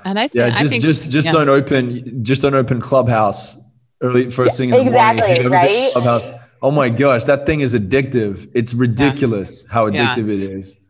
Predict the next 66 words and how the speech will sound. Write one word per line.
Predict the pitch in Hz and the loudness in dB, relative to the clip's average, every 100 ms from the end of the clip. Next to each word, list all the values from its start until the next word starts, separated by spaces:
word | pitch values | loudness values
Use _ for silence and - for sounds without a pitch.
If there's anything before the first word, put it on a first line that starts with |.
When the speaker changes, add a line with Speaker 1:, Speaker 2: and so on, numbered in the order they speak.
| _ | _
Speaker 3:
Totally. | 135 147 160 | -10 -6 -4
Speaker 1:
Yeah, | 143 139 - - - | -2 2 2 2 -4
yeah, | - 160 | -4 -4
they | 143 | -2
all | 147 147 | -4 -4
are. | 139 | -8
Speaker 3:
I | - _ - - - _ - | -10 _ -20 -20 -20 _ -2
Speaker 1:
Yeah, | 240 220 | 0 2
and | 226 | 0
I | 262 | -2
Speaker 3:
know, | 294 | -2
Speaker 1:
think | 349 | -4
Speaker 3:
it's | 302 | -4
Speaker 1:
since | 262 262 | -4 -6
Speaker 3:
insane. | - | -2
Speaker 1:
late | 226 226 | -2 0
last | 220 214 | 0 -2
year, | 220 208 | 0 0
I | 208 | 0
started | - 214 190 | 0 -2 -2
putting | 226 196 | -6 -4
it | 190 | -2
in | 185 185 | -2 -2
my, | 180 170 165 160 - | -2 0 -2 -4 -4
uh, | 156 151 | -4 -2
weekly | 170 175 165 | -4 -6 -8
planner, | - 165 180 247 277 196 | -4 -2 0 0 -4 -4
like, | 170 | -6
when | 151 170 175 | -2 -2 0
I'm | 175 | 0
gonna | 175 | -2
meditate, | 170 165 165 175 160 | -2 -4 -4 -6 -4
when, | 170 165 | -4 -6
'cause | 170 | -6
I | 185 | -8
try | - 196 | -2 -2
to | 190 180 | 0 -2
hit | 185 | 0
it | 180 160 | -2 -2
at | 156 | -6
least | 165 156 - | -6 -8 -8
two | 175 | -10
or | 160 | -10
three | 165 160 | -10 -12
times | 165 156 151 156 - _ _ _ _ | -10 -8 -10 -12 -20 _ _ _ _
a | 180 | -2
week, | 240 247 240 233 | 0 2 0 -2
and | 190 | -2
then | 180 170 | 0 -2
journal | 170 196 196 196 190 | 0 0 0 0 -4
a | |
couple | - 185 | -6 -12
times | 196 185 180 | -8 -8 -6
a | |
week, | 185 185 190 180 - | -8 -6 -4 -6 -6
and | 156 156 151 147 | -6 -6 -8 -10
when | - 170 | -8 -6
I'm | 165 | -4
gonna | 156 147 | -4 -8
lift | 151 160 | -10 -6
weights | 277 247 - | -2 -4 -4
and | 180 | -10
when | |
I'm | 156 | -8
gonna | 156 180 | -8 -6
run. | 220 214 | -4 -4